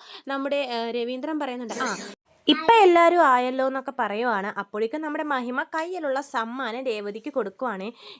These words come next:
രേവതിയോട് പറയുന്നുണ്ട്, "രേവതി, രേവതി, നിന്നെ ഞാൻ എൻ്റെ മോളെ പോലെയാ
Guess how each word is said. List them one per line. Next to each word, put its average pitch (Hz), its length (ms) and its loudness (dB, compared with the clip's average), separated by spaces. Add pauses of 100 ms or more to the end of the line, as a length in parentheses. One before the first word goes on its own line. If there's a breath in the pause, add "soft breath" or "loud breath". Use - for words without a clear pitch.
രേവതിയോട് 208 580 0
പറയുന്നുണ്ട്, 254 600 -2 (280 loud breath)
"രേവതി, 220 400 0
രേവതി, 240 360 -2
നിന്നെ 262 280 -4
ഞാൻ 285 240 -6
എൻ്റെ 269 200 -6
മോളെ 240 480 -4
പോലെയാ 269 300 -2